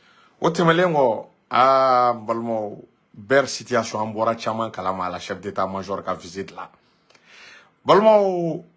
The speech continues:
walahi, Mali commando parachutiste, ja, ja, u ye kabako kɛ Ber. An ka G T A dɔ bɛ yen ko G T A Nangi. Balimaw, Mali armée man ɲi. <laughs>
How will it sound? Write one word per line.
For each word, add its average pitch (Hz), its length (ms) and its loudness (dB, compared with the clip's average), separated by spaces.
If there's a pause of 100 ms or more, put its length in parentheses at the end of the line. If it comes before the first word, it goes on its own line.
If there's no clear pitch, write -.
(180)
walahi, 139 720 2
Mali 123 260 -2
commando 120 460 -6
parachutiste, 117 840 -8 (1080)
ja, 113 320 0
ja, 101 560 -2
u 95 120 -14
ye 92 80 -12
kabako 101 380 -12
kɛ - 220 -16
Ber. 123 200 -14 (1040)
An 156 100 4
ka 185 100 6
G 190 220 -2
T 202 100 0
A 208 100 8
dɔ 185 140 -2
bɛ 170 80 -2
yen 165 80 -6
ko 165 80 -4
G 170 200 -2
T 175 120 -4
A 175 100 6
Nangi. 175 540 -2 (560)
Balimaw, 120 240 -4
Mali 113 260 -6
armée 120 300 -2
man 123 220 -6
ɲi. 113 1300 -14
<laughs> - 0 -